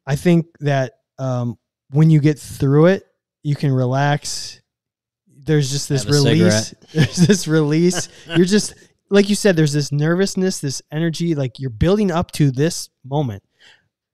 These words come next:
Speaker 1: Can we get everybody ready for the first game as an athletic trainer?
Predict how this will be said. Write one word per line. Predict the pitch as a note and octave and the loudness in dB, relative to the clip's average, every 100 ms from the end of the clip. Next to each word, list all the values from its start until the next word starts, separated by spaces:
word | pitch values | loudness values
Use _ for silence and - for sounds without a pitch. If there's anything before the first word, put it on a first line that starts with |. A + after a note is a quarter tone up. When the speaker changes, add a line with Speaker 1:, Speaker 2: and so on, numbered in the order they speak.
| _ | _
Speaker 1:
Can | - | 4
we | F#3 | 6
get | F#3+ G3+ | 6 4
everybody | E3+ F3 F3 F3+ F3 E3 | 4 4 4 4 4 2
ready | B2+ D#3 E3 | 2 2 2
for | E3 | 2
the | D3+ | -2
first | D3 D3 C#3+ | 0 0 0
game | B2+ G2+ G#2 - _ _ _ _ _ _ - | -6 -10 -16 -20 _ _ _ _ _ _ -6
as | D3+ D3 | -2 0
an | D3+ | 0
athletic | C#3+ D3 C3+ | 0 0 -2
trainer? | - B2 A2 | -2 -6 -6